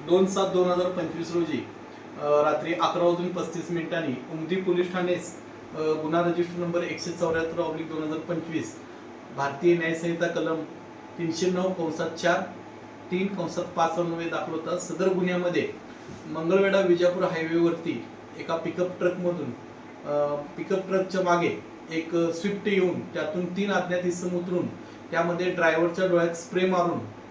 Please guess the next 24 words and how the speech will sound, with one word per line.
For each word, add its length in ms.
व 100
साक्षीदाराच्या 680
डोळ्यात 220
स्प्रे 240
मारून 300
स-, 40
गाडीमध्ये 440
असलेले 360
बारा 280
लाख 260
शहात्तर 380
हजार 240
आठशे 400
रुपये 260
हे 200
चोरून 260
नेले 220
होते. 320
सदर 180
गुन्हा 260
दाखल 360
झाल्यानंतर 580
माननीय, 400
अ, 100